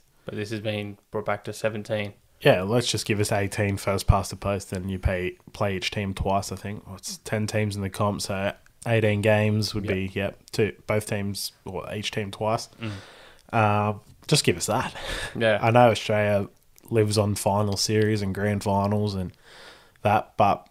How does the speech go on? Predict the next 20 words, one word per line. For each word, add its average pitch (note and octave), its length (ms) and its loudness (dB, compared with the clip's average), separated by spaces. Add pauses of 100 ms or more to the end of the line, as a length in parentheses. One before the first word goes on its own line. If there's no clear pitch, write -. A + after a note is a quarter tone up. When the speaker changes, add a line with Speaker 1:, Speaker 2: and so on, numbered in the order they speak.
(720)
Speaker 2:
for A#2 100 -4
me A#2 180 4
personally, G2+ 600 2 (120)
it'd G#2+ 160 -2
be G#2+ 280 0
so A#2+ 240 4
much A2+ 200 2
more G#2+ 200 2
exciting G#2 420 2
to G2 60 -2
see G2+ 280 0
even G#2+ 320 4
more G2+ 300 4
emphasis G#2 400 -2
put A2 240 2
on F#2+ 300 0 (580)
league A2 320 4
games. F#2 580 -4
Speaker 1:
Yeah. G#2 220 -4 (720)
Speaker 2:
Um, F2+ 720 -6